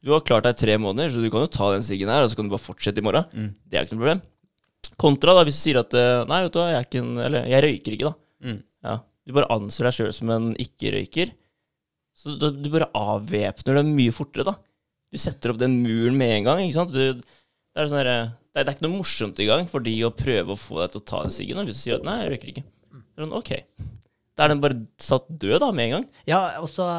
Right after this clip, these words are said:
Speaker 3: og så er det en statement også. Det er ikke
Speaker 1: Ja.
Speaker 3: en, det er ikke en unnskyldning, fordi det er jo egentlig det du kommer først når du sier, «Nei, jeg, jeg har sluttet, jeg har ikke røyka på tre måneder og fire
Speaker 2: Ja.
Speaker 3: dager.»
Speaker 2: Mm.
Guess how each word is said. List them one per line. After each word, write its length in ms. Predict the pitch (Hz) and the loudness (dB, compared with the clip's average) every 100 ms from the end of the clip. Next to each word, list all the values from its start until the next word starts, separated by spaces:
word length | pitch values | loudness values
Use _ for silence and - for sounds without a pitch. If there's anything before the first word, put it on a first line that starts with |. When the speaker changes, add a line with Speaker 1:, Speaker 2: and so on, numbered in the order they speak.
| 165 | -4
Speaker 3:
og 60 | 151 | -6
så 140 | 185 | -4
er 80 | 147 | -4
det 60 | 135 | -4
en 60 | 139 | -2
statement 760 | - - - 107 101 - 131 120 | -4 -2 -4 -4 -6 -6 -4 -4
også. 160 | 107 170 | -2 -2
Det 120 | 147 | -2
er 60 | 120 | -4
ikke 100 | 131 | -2
Speaker 1:
Ja. 60 | 175 | -2
Speaker 3:
en, 60 | 175 | -2
det 80 | 131 | -8
er 60 | 127 | -6
ikke 120 | 180 | -4
en 80 | 190 - | -6 -6
unnskyldning, 840 | 113 104 - 117 110 104 113 180 175 - | -6 -4 -4 -4 -4 -6 -2 -2 -2 -8
fordi 220 | - 147 139 | -10 -6 -4
det 60 | 135 | -4
er 60 | |
jo 80 | 135 | -6
egentlig 200 | 120 131 | -6 -2
det 80 | 113 | 0
du 60 | 170 | 0
kommer 260 | - 117 107 | 0 0 0
først 240 | 147 143 | -2 -2
når 140 | 139 123 | -4 -10
du 40 | |
sier, 260 | 131 120 120 | -6 -4 -2
«Nei, 140 | 165 170 | -2 0
jeg, 540 | 165 160 160 156 151 156 | 0 0 -2 -2 -4 -2
jeg 100 | 147 | -2
har 240 | 143 143 | -2 -4
sluttet, 480 | - - - - - | -6 -16 -12 -6 2
jeg 140 | 139 | 2
har 20 | |
ikke 160 | 139 139 | 2 0
røyka 240 | 127 - 117 | 0 -2 -2
på 100 | 123 120 120 117 117 | 0 2 2 0 0
tre 140 | 123 113 | -2 -2
måneder 220 | 107 110 | -4 -4
og 40 | |
fire 140 | 113 104 | -4 -4
Speaker 2:
Ja. 60 | |
Speaker 3:
dager.» 220 | 113 123 147 | -4 -6 -8
Speaker 2:
Mm. 140 | 117 | -12